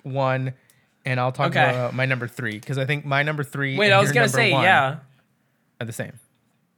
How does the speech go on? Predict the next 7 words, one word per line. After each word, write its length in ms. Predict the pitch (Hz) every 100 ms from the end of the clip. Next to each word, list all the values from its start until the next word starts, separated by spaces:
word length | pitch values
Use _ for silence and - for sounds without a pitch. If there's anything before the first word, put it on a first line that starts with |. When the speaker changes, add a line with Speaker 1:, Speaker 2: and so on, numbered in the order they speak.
| _ _
Speaker 2:
Have 180 | 214 214
you 100 | 262
done 720 | 247 165 196 220 262 285 262 233
your 160 | 285
number 260 | 302 311 320
three 280 | 320 339 339
yet? 260 | 359 -